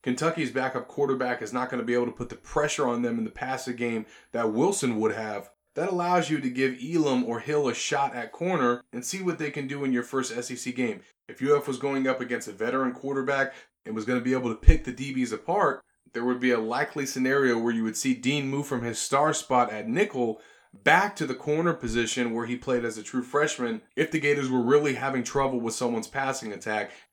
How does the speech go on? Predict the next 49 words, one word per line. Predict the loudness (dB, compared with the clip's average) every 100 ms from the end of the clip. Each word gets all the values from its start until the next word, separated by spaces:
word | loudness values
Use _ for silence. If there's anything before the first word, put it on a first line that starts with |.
| _
And | 0 4
that | 4 4
move | 4 4
would | 2
put | 4 4
Amari | 4 0 2 2
Burney | 2 0 0 0
as | -2
the | -4
starter | -6 2 4 4
at | 0 0
nickel. | -2 -2 -6 -10 _ _ _ -2
And | 2
then | 2
your | 2
secondary | 0 0 0 0 2 2
would | 2 0
be | -4
Wilson, | -2 0 0 -2 -2 -2 0
Dean, | 0 2 0 -2 -8 _ -2
Burney, | 4 6 4 2 -2
and | -6
your | -6
two | -6 -6 -2
safeties. | 2 2 0 -12 -20 -20 _
But | 0 2
again, | 4 2
I | 2
think | 2 -2
that | -2
that's | -4 -2
a | -2
worst-case | 2 4 2 -2 -2 -2
scenario, | -2 0 2 2 0
and | -2
Florida | 0 4 4 2
only | 2 2
goes | 4 4 2
to | 0
that | -2 0
lineup | -2 0 0 0
if | -2
they're | -4
getting | -4 -6
killed | -6 -2 -2 0
in | -4
the |
passing | -4 -4 -4 -4 -10
game. | -14 -18